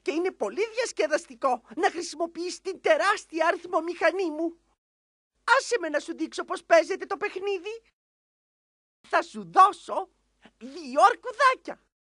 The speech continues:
Μετά θα σου δώσω άλλα δύο αρκουδάκια. Τώρα μέτρησε πόσα αρκουδάκια έχει συνολικά. Ας τα μετρήσουμε μαζί. Ένα,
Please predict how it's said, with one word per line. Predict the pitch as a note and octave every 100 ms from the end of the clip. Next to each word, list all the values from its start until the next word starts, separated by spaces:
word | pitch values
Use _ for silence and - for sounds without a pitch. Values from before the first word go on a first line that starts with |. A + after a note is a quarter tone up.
| _ _ _ _ -
Μετά | G4+ C4+ - E3+ B3 F4 _
θα | - A4
σου | - C4+ G#3
δώσω | A4 B4 - C#4 - - _ _ _ _ _ _ _ -
άλλα | A4 C#5 A#4+ F4
δύο | F4 D#4+
αρκουδάκια. | D#4+ F#4 G4 C4 G#3+ D4+ E4 - _ _ _ _ _
Τώρα | - E4 G3+ G#3 E4+ _ _
μέτρησε | A#3+ C#4 D#4 E4 G4 F#4 B4 - _
πόσα | - A#4+ - C#4+
αρκουδάκια | C#4 C#4 G#3+ B3+ F4 - A4 -
έχει | A#3+ A#3+ E4+ G4
συνολικά. | - G#4+ A4+ A4+ A4+ F4 - _ _ _ _ _ _ _ _ _ - - -
Ας | - -
τα | D4+
μετρήσουμε | G3+ E3+ G3+ C#4 G#4+ B4 B4+ B4
μαζί. | B4 D4 A#3 - _ _ _ _ _ _ _ _ - D#4+ G#3+
Ένα, | E3 A3 F#4